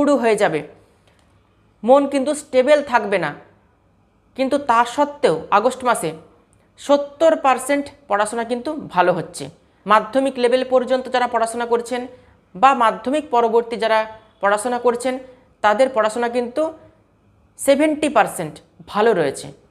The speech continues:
পঁচিশে আগস্টের পর পড়াশোনা কিন্তু আরও বেটার হবে। পঁচিশে আগস্টের পর যদি কোনো শিক্ষার্থীর পরীক্ষা থেকে থাকে, এক্সাম থেকে থাকে, কোনো কম্পিটিটিভ পরীক্ষা দিচ্ছেন, তার ফলাফল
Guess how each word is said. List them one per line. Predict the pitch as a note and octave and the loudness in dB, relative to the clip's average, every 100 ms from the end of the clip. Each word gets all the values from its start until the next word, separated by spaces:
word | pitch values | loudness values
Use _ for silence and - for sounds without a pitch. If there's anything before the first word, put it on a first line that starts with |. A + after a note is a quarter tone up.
| - | 2
পঁচিশে | C4 C4 D4 D#4+ - A3 | 2 2 -4 -4 -2 0
আগস্টের | B3+ C4 D4 C#4+ | 0 0 -4 -2
পর | G#3 D#3+ - - _ _ _ | 0 0 -2 -16 _ _ _
পড়াশোনা | G#3 A#3 C4+ C4+ C#4 | 0 2 0 -4 -4
কিন্তু | C4+ D#4 - G3 | -4 -6 -4 2
আরও | A#3+ B3+ | 4 4
বেটার | G#3 G3+ F#3+ | 2 2 0
হবে। | F3 D3 - - _ _ _ - | 0 -4 -8 -16 _ _ _ 0
পঁচিশে | B3+ B3 C#4+ D4+ - G#3 | 0 2 -2 -2 -2 0
আগস্টের | A3+ A#3+ C#4+ C4 | 0 0 -2 0
পর | B3 B3 B3 - - _ _ _ _ _ - | 4 2 2 -10 -20 _ _ _ _ _ -4
যদি | B3+ C4+ D4 | 0 0 0
কোনো | C#4 C4 | -2 -2
শিক্ষার্থীর | A#3+ - B3 A#3+ B3 B3 B3+ - _ _ _ - | -6 -4 -4 -2 0 -2 -4 -14 _ _ _ 2
পরীক্ষা | C4 C#4 - C4 | 2 2 -2 -4
থেকে | A#3+ A#3 | -2 -2
থাকে, | A3 G#3+ A3 A3 - _ _ _ _ _ _ _ _ - | -2 0 -2 -2 -10 _ _ _ _ _ _ _ _ -4
এক্সাম | G#3 G3 B3+ B3 | -2 0 0 0
থেকে | A#3+ G#3+ A3 | -2 -2 0
থাকে, | A3 G#3+ | 0 -2
কোনো | A3 A3 A3 | -2 -2 0
কম্পিটিটিভ | G3+ G3+ A#3 A3 A#3 G#3 | 0 0 -2 -2 -2 0
পরীক্ষা | G#3+ G#3 A#3 | -2 -2 -4
দিচ্ছেন, | A3+ A3 A#3 A3+ A3+ - - - | -4 -2 -2 -2 -8 -20 -16 -2
তার | G#3 G3+ | -2 0
ফলাফল | G#3+ G#3 G#3 | 2 2 2